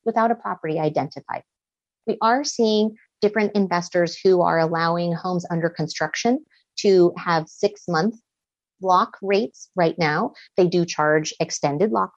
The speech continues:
fees. They do offer float down fees. So if the market improves, you have the ability to access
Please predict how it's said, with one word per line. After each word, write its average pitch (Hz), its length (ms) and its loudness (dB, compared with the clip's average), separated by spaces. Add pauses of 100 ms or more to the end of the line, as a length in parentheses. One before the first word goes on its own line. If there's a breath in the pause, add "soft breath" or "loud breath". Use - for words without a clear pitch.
fees. 180 400 -4 (180)
They 180 180 2 (120)
do 226 260 4
offer 190 540 0 (160)
float 175 280 2
down 185 300 -2
fees. 196 360 -4
So 180 120 -2
if 180 200 -4
the 170 80 -6
market 175 420 -4
improves, 175 800 -4 (220)
you 180 100 -2
have 165 240 -2
the 185 140 0
ability 160 460 0
to 156 220 -4
access 156 560 -6